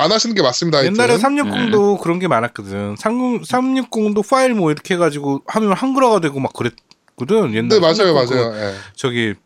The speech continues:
Speaker 2: 펌한 것들, 그러니까 불법으로
Speaker 1: 네.
Speaker 2: 했던 개조한 것들도 막 한글화가 되니까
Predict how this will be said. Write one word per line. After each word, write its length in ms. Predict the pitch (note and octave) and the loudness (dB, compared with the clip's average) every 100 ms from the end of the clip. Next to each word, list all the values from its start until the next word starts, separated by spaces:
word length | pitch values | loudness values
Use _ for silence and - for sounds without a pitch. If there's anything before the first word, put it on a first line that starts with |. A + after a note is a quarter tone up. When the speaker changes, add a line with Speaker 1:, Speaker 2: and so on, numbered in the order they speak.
| _ | _
Speaker 2:
펌한 640 | B3 A#3 A#3 G3 D3 A2+ | 0 2 2 2 -2 -4
것들, 300 | A2 - A2+ | -6 -6 -6
그러니까 240 | F#2+ - | -6 -8
불법으로 500 | G2+ C#3+ D#3 D#3+ A#2+ | -6 -4 0 0 2
Speaker 1:
네. 100 | A2 G#2 | 0 0
Speaker 2:
했던 260 | F#2+ C#3 | -2 -4
개조한 420 | A2 B2 D3 D3+ C#3+ | -4 -4 -2 -2 -2
것들도 520 | B2 - A#2 A2 D3 | -6 -6 -6 -4 -4
막 180 | A#2+ - | -4 -4
한글화가 340 | A3 A3+ G#3 | -2 0 0
되니까 540 | D#3+ A#2 A#2+ G#3 G3+ | 0 -2 -2 -2 0